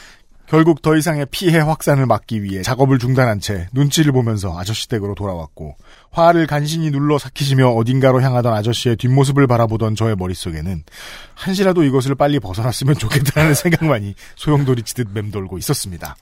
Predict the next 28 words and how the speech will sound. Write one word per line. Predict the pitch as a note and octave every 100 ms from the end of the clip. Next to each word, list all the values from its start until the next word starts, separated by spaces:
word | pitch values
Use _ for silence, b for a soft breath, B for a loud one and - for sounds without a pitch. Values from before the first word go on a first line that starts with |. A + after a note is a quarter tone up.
| _ _ - - - - -
하지만 | D3 C#3+ D3+ B2 C#2+ -
이런 | D3 E3+ D3+
저의 | C#3+ C#3+
마음과는 | C3 C3+ C3 C3
달리 | B2 A#2 G#2+ F2 B B
무거운 | A#2+ D#3 G#3 F#3+ E3
책임감에 | E3 E3+ D#3 C#3
눌려있던 | B2 B2+ C#3 C3+ B2+ B2
친구 | A2 C3+ B2+
녀석에겐 | G#2 G#2 F#2 A2 A#2+ C#2+ b b b
마침 | C3+ - F3+ D3
과수원에 | - B2+ C3 E3+ E3
트럭을 | - - C#3+ C4
가져다 | G3 C#3+ D3
놓으러 | C#3+ C#3 C3+ B2
가야 | B2 A#2
한다는 | A2+ A#2 G#3+ G#3
누나의 | D3+ D#3 D3
말이 | A2+ F2+ D#2 G#2+ b b b b -
이 |
상황을 | C#3+ F#3+ F#3 A3 D#3+ E2
조금이나마 | - C#3+ F3+ F#3 F#3+ G#3
만회할 | C3+ B2+ F3+ F3+
수 | E3+
있는 | G3 G#3
마지막 | D3 A2+ E3 A3
기회처럼 | - D3 - D3 D3+
들렸고 | A2 D2+ - D2 C2+ C2 A#1